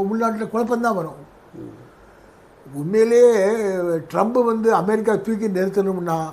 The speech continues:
Speaker 1: அவரு ராணுவ செலவை குறைக்கணும். அதுக்கு பதிலாக ராணுவ செலவை கூட்டிக்கிட்டு அவர் இடத்தை போய் சண்டை போட போறாரு. அதனால இன்னைக்கு இருக்கக்கூடிய இந்த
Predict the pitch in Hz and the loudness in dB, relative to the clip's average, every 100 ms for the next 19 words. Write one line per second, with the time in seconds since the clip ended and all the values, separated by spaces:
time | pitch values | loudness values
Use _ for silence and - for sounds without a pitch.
0 | - - - - - - 196 214 208 170 | -14 -20 -20 -20 -8 -4 2 4 4 4
1 | 165 214 226 202 190 185 185 143 170 170 | 4 4 4 4 2 2 0 -2 -2 -2
2 | 147 - - - - - - - - - | -6 -10 -20 -20 -20 -20 -20 -20 -20 -20
3 | - - - - - - - - - 170 | -20 -20 -20 -20 -20 -20 -14 -10 -4 0
4 | 233 277 247 233 240 247 185 226 233 226 | 2 2 4 6 8 6 8 6 6 4
5 | 214 277 277 254 220 190 175 233 233 208 | 4 2 0 0 4 6 4 2 2 4
6 | 208 240 233 226 208 190 196 175 160 139 | 6 6 4 2 0 0 2 2 0 -4
7 | 135 117 - - - - - - - 180 | -8 -12 -20 -20 -20 -20 -20 -20 -14 -4
8 | 220 185 233 254 240 233 233 226 226 220 | -2 0 -2 -2 -2 -2 -4 -4 -4 -2
9 | 196 214 226 | -4 -2 -2